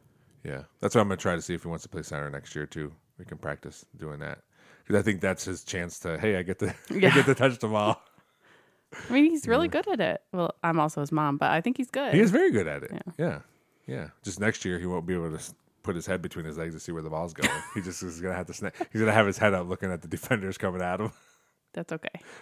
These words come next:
Speaker 1: But the good thing is with, uh, Big Gold, I don't think they can put anybody right over him. I don't think. I think that's a rule. Um, I think. I don't know.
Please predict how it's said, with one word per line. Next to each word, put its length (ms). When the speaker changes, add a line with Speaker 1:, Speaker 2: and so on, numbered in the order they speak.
Speaker 1:
But 80
the 80
good 140
thing 140
is 200
with, 260
uh, 200
Big 200
Gold, 300
I 40
don't 140
think 140
they 100
can 120
put 180
anybody 320
right 180
over 280
him. 80
I 80
don't 140
think. 180
I 40
think 120
that's 180
a 40
rule. 220
Um, 300
I 100
think. 260
I 60
don't 140
know. 80